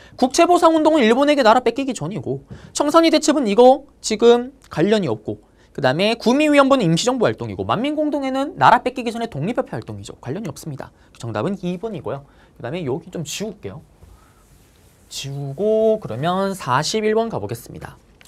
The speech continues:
사십일 번은 지금 삼일 운동이 나왔어요. 삼일 운동이 나왔는데 삼일 운동의 결과 제대로 된 조직과 리더가 있었으면 참 좋았을 텐데라는 아쉬움 속에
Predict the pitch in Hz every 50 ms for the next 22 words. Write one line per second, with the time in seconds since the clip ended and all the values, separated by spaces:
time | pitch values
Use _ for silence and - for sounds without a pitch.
0 | - - - _ _ _ - - - 139 143 180 208 - - 285 285 269 277 294
1 | 285 240 294 302 294 294 294 294 277 - - 185 185 175 208 202 208 208 208 208
2 | 208 202 - - - 330 339 339 359 349 320 302 277 254 277 254 247 240 208 131
3 | 95 104 - - - 98 90 82 120 - - - - - - - - - 294 311
4 | 320 311 311 285 285 294 285 269 220 165 156 170 175 180 185 214 208 - 302 311
5 | 320 320 302 277 269 277 262 254 247 - - 104 120 - 101 - - _ _ -
6 | - - - - - 135 143 156 - 247 - - 294 285 277 - 269 - - 226
7 | - - 240 208 151 135 151 185 220 233 226 226 214 214 214 214 - 220 220 220
8 | - - 311 294 - 185 190 202 - 220 - - 226 214 202 202 208 220 - -
9 | 175 170 254 240 240 - 262 247 240 233 - - 226 220 240 302 339 381 -